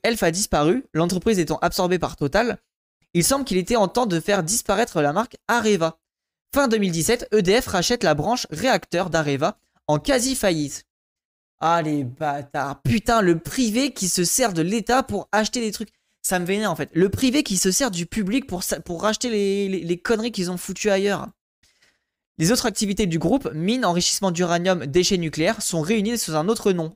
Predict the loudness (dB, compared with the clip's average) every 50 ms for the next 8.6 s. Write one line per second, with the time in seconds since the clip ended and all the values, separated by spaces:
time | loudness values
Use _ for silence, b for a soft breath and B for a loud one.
0 | _ _ 0 2 2 2 0 0 0 -4 -6 -10 _ _ 2 2 4 4 2 0
1 | -2 -4 -4 -4 -10 -12 _ _ _ _ _ _ B B -20 -20 -16 B 2 2
2 | 4 4 4 4 4 2 2 2 0 0 0 -4 -8 _ -2 0 0 2 0 0
3 | -2 -4 -8 _ _ _ _ -2 0 0 2 2 2 2 2 2 0 0 0 -4
4 | -6 -2 2 2 2 4 4 2 2 2 0 -4 -2 0 0 0 0 0 -2 -2
5 | -2 -2 -4 -4 -2 -2 -2 0 0 -2 -2 -2 -6 -6 _ -4 -2 -2 -2 -6
6 | -6 -8 -10 -12 -14 b b b b b b b 2 2 4 4 4 4 4 4
7 | 4 2 2 0 2 0 -2 -2 -4 -8 -12 -8 -4 -2 -2 -2 0 0 0 -2
8 | -2 -2 -4 -4 -2 -2 -4 -4 -6 -8 -10